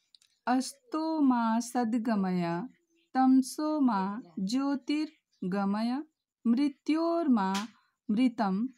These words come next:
गमय।" यहाँ पे दिया है अस्तो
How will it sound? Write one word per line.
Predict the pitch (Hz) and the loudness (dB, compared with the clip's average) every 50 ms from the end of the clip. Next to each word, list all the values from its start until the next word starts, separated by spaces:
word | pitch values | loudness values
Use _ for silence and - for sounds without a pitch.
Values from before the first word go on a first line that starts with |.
| _ _ _ _ _ - - | _ _ _ _ _ -10 -6
गमय।" | 175 185 190 180 180 165 151 185 226 - _ _ _ _ - | -4 -2 0 0 0 -2 -4 -6 -12 -16 _ _ _ _ -6
यहाँ | 202 220 226 240 262 | -2 0 0 0 0
पे | 262 - 277 | 0 -2 -4
दिया | 233 269 269 269 | -4 -2 -2 -4
है | 277 302 339 - _ - | -4 -6 -8 -10 _ -6
अस्तो | 196 202 196 - - 196 180 185 196 196 220 302 - | -4 -4 -4 -4 -4 -6 -4 -4 -4 -4 -4 -6 -8